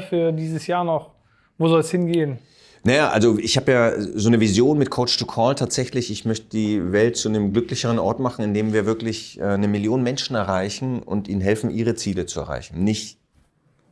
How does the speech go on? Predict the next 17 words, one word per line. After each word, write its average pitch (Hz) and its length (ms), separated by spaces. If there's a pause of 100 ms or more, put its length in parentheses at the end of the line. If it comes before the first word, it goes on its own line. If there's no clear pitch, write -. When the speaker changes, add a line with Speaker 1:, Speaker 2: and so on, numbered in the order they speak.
Speaker 2:
so 95 200
viele 95 220
Coaches, 113 440
die 131 100
ich 120 120
ausbilde, 135 560 (340)
aber 87 140
die 90 80
Coaches 107 400
sind 110 100
im 87 160
Grunde 104 240
Speaker 1:
Ja, 151 60
Speaker 2:
für 151 60
Speaker 1:
so 170 60
Speaker 2:
mich 175 100
Speaker 1:
indirekten. 139 600